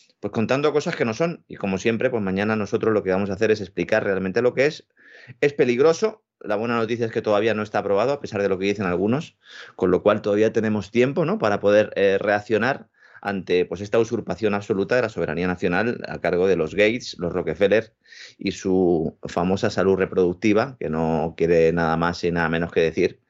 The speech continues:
que eugenesia institucionalizada. También hablaremos de la conexión ucraniana, cómo esto todo liga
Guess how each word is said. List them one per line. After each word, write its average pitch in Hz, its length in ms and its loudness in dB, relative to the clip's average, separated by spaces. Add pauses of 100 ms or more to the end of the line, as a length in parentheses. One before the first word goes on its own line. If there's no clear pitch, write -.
(380)
que 104 120 4
eugenesia 101 640 2
institucionalizada. 104 920 -2
También 110 300 0
hablaremos 139 380 0
de 117 80 0
la 110 80 0
conexión 107 320 -6
ucraniana, 120 520 -4
cómo 110 380 -4
esto 110 300 -2
todo 107 200 2
liga 104 440 2